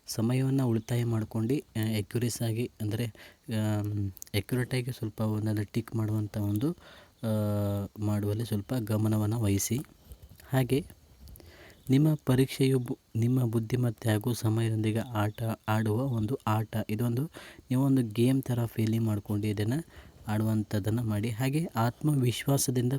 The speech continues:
ಪರೀಕ್ಷೆಯನ್ನು ಎದುರಿಸಿ. ಹಾಗೆ ಎಲ್ಲ ವಿದ್ಯಾರ್ಥಿಗಳಿಗೂ ನಮ್ಮ ಕುಣಬಿ ಬ್ರದರ್ಸ್ YouTube ಚಾನೆಲ್ ವತಿಯಿಂದ, ಆ, ಶುಭವಾಗಲಿ ಅಂತ ಹೇಳ್ತಾ, ಈ ಒಂದು ಮಾಹಿತಿ ತಮಗೆ ಇಷ್ಟ ಆದರೆ ಈ ವಿಡಿಯೋಗೊಂದು ಲೈಕ್ ಮಾಡಿ,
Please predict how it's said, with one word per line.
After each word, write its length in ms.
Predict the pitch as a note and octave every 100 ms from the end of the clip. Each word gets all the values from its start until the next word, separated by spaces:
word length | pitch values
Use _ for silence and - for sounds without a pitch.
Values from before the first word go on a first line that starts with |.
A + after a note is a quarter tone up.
| -
ಪರೀಕ್ಷೆಯನ್ನು 540 | - B2 - A#2+ A2+ A#2
ಎದುರಿಸಿ. 580 | G2 G#2+ A2+ G#2 A#2+ F3 - - - - - - _ - - - - - - - B2+
ಹಾಗೆ 220 | E3 D3 - - - -
ಎಲ್ಲ 220 | A2 C3+
ವಿದ್ಯಾರ್ಥಿಗಳಿಗೂ 960 | C#3 B2 B2+ B2+ - A#2 B2 A#2+ C#3 E3 A#2
ನಮ್ಮ 360 | A#2 A#2+ D#3+ -
ಕುಣಬಿ 400 | - A2 A#2+ C#3
ಬ್ರದರ್ಸ್ 380 | B2+ A2+ A#2 - G#2+
YouTube 500 | G#2 A2 G#2 B2+ -
ಚಾನೆಲ್ 260 | - A2+
ವತಿಯಿಂದ, 460 | A2 G#2+ G#2 G#2+ C3 B2 C3 - - - - - - A2+
ಆ, 240 | G#2+ G#2+
ಶುಭವಾಗಲಿ 640 | - G#2+ A2 A2 A2 G#2+ G#2+
ಅಂತ 340 | G#2 G#2+ -
ಹೇಳ್ತಾ, 240 | F#2+ - C#3+ F3+
ಈ 100 | A#2
ಒಂದು 280 | A#2+ B2+ B2+
ಮಾಹಿತಿ 420 | A2+ G#2 G#2 B2+
ತಮಗೆ 300 | A#2 A2+ A2
ಇಷ್ಟ 180 | G#2+ -
ಆದರೆ 260 | A2+ A#2 C3
ಈ 180 | A2+ G#2+
ವಿಡಿಯೋಗೊಂದು 520 | G#2 A#2 A#2+ A#2+ B2
ಲೈಕ್ 440 | G#2+ G#2+ A2 -
ಮಾಡಿ, 320 | A2 A2+ D3+